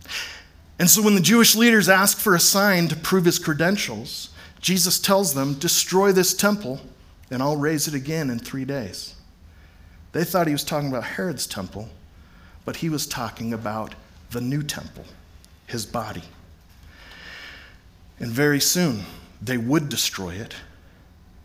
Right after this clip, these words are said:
and very soon, three days later, it would be raised. John gives us a little flash forward in verse twenty-two. After Jesus was raised from the dead,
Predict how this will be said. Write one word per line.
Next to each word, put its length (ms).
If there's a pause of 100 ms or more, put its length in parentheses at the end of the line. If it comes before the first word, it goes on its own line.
(440)
and 140
very 300
soon, 500 (680)
three 300
days 280
later, 460 (600)
it 140
would 160
be 100
raised. 540 (1120)
John 260
gives 280
us 200
a 40
little 200
flash 420
forward 460 (100)
in 120
verse 240
twenty-two. 640 (680)
After 420
Jesus 420
was 160
raised 360
from 120
the 80
dead, 420